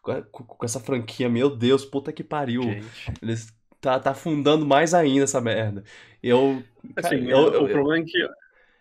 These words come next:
Speaker 3: o problema é que você vê tudo isso na internet. Na internet
Speaker 1: É.
Speaker 3: é isso, eu amo ou eu odeio, não tem um, um meio
Speaker 2: Eu
Speaker 3: termo.
Speaker 2: acho que tem um problema também, que por enquanto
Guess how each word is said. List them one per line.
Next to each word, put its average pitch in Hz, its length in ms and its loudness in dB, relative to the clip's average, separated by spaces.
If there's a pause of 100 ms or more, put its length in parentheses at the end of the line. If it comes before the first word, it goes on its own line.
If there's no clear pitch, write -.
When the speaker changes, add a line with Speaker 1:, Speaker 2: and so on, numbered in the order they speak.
(140)
Speaker 3:
o 143 80 -4
problema 143 240 0
é - 20 -8
que - 60 -10
você 151 100 -4
vê 147 120 0
tudo 147 260 -2
isso 147 180 -2
na 165 80 -2
internet. 180 460 -2
Na 127 100 -6
internet 135 400 0
Speaker 1:
É. 185 60 -2
Speaker 3:
é 196 100 -4
isso, 127 160 -8
eu 143 460 -2
amo 165 240 -2
ou 196 120 -2
eu 226 100 -2
odeio, 151 340 -4
não 123 140 -14
tem 156 180 -4
um, 170 100 -6
um 147 360 -8
meio 147 160 -2
Speaker 2:
Eu - 40 4
Speaker 3:
termo. 196 120 4
Speaker 2:
acho 147 240 -2
que - 120 -20
tem 196 120 -4
um 185 40 -10
problema 170 280 -2
também, 135 320 -8
que - 100 -20
por 147 240 -10
enquanto 135 680 -8